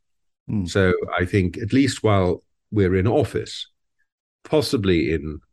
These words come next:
Speaker 2: opposition, they might be more relaxed.
Speaker 1: Mm-hmm.
Speaker 2: But when it means that the leader of the pro-, leader of the party is automatically going to become the prime minister, I think they will,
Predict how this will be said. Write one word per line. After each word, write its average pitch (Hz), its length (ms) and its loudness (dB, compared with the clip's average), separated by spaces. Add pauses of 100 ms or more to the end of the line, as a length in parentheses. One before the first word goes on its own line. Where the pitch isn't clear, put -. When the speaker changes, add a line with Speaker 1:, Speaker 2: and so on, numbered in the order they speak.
(560)
Speaker 2:
opposition, 92 640 -2
they 69 120 -6
might 73 260 -6
be 95 100 -12
more 73 200 -8
relaxed. 60 600 -12 (200)
Speaker 1:
Mm-hmm. - 460 -16
Speaker 2:
But 101 220 0 (120)
when 117 160 -2
it - 180 -2
means 95 340 2
that 80 140 -4
the 85 60 -10
leader 87 340 0
of 78 80 -10
the 85 60 -18
pro-, 76 500 -6
leader 90 440 0
of 71 60 -12
the 67 60 -14
party 85 440 -2
is 73 140 -6
automatically 76 640 -8
going 69 220 -8
to - 80 -20
become 69 300 -8
the 65 80 -14
prime 69 260 -6
minister, 82 380 -6 (540)
I 87 140 0
think 87 300 0
they 82 180 0
will, 76 380 -2